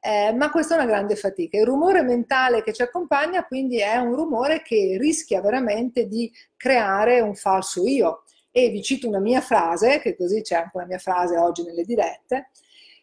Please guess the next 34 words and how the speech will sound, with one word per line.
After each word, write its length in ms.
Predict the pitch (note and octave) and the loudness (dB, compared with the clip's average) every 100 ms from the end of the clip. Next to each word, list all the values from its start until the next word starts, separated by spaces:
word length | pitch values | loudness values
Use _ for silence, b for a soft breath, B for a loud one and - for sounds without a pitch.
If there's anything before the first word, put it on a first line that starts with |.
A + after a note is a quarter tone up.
| _ | _
"Il 160 | B3 B3 | 0 4
rumore 320 | C#4 G4 E4+ | 6 6 6
mentale 400 | C4 B3 D4 B3 | 4 6 6 6
che 120 | A#3+ | 4
ci 100 | - | 2
accompagna 840 | G3+ A#3+ B3 A#3+ G#3+ A3+ C#4 D#4+ | -2 0 0 0 0 0 2 2
rischia 420 | D4 C#4+ - C#4+ | 4 0 -2 -4
di 140 | A#3+ B3 | -4 -4
creare 340 | C#4+ C#4 C#4+ | 0 2 4
un 100 | D#4 | 2
falso 440 | C4 A#3+ A#3+ - A3+ | 2 2 2 2 2
io, 460 | A3+ G3+ E3 D#3 _ _ _ _ | 2 0 -2 -2 _ _ _ _
fabbricato 880 | - G#3+ G3+ A3+ - D4+ G#3+ - F#3+ | -2 -2 2 0 2 2 2 -2 -4
dalla 240 | G3 F#3+ | -2 -2
mente, 560 | F3+ E3 D#3+ - - - | -4 -12 -14 -16 -18 -14
che 120 | - | -8
ci 140 | G#3 - | -4 -2
avvolge 600 | A#3+ A#3 C#4+ A#3 F#3+ F#3 | 0 2 2 2 0 0
in 100 | G#3 | 0
una 180 | B3 D4 | 2 2
nube 460 | A#3 G3 F3+ A3+ | 2 0 2 2
di 100 | A3+ | 0
sofferenza 880 | A3 A#3 - C4+ F#3 F3 F3 - G#3 | -4 -4 -2 -2 -2 -8 -12 -2 -2
e 140 | G#3 | -2
di 100 | F#3+ | -6
timore." 720 | F#3+ F#3+ F3 E3 E3+ E3+ E3+ _ _ b b b b b _ _ _ _ _ _ _ _ - | -8 -8 -6 -4 -2 -4 -8 _ _ b b b b b _ _ _ _ _ _ _ _ -2
Eh, 840 | A#3 A#3 A#3 A#3 A3+ A3+ A3+ A3 | 4 8 8 8 8 8 6 4
sì, 480 | - F4 G#3 - - | 2 2 2 -6 0
questo 380 | C#4 C#4+ C#4 D#4 | 4 4 4 2
è 80 | |
proprio 320 | D#4 C4+ C4+ B3+ | 4 2 4 4
l'argomento 840 | A3+ G#3+ A#3 G#3+ G3+ G3+ G3 A#3 | 2 2 -2 -2 -2 -4 -2 -2
che, 380 | A3+ G3+ G#3 - | -2 -4 -6 -8
eh, 520 | F#3+ F#3 F#3 F3+ F3 | -8 -4 -4 -4 -6